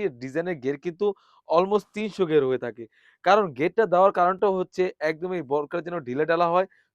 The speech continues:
খুবই চমৎকার মাশাআল্লাহ একটা আউটলুক দিবে। আরেকটি বিষয় ক্লিয়ার করে রাখি, আপনারা যখন বোরকাটা ওয়্যার করবেন সুন্দর করে কিন্তু রাফেল করা থাকবে,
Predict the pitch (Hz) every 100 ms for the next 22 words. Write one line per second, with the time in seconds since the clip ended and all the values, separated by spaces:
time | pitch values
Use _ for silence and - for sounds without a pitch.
0 | - 156 170 190 190 190 180 151 151 170
1 | 170 165 151 156 175 156 185 214 - _
2 | _ _ - 160 196 - 214 214 - 208
3 | 208 180 170 170 - 156 - 214 202 214
4 | 208 214 226 220 165 151 190 170 131 165
5 | 180 - - 180 185 214 214 202 208 156
6 | 147 180 170 143 123 113